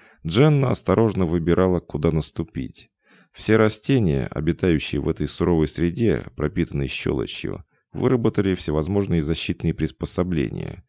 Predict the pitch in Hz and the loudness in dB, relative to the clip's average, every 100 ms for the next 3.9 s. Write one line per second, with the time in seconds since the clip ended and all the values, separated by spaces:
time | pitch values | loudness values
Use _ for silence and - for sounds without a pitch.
0 | _ _ _ - 104 120 107 95 - 95 | _ _ _ -2 2 2 2 2 0 -4
1 | - 67 50 - - 76 95 98 - 87 | -2 -4 -4 -12 -4 -2 0 0 0 -2
2 | - 87 69 - - - - - - 82 | 0 -2 -2 -4 -10 -12 -14 -12 -6 -6
3 | - - 87 82 58 - - - 80 | -4 -2 -2 -2 -4 -8 -14 -18 -20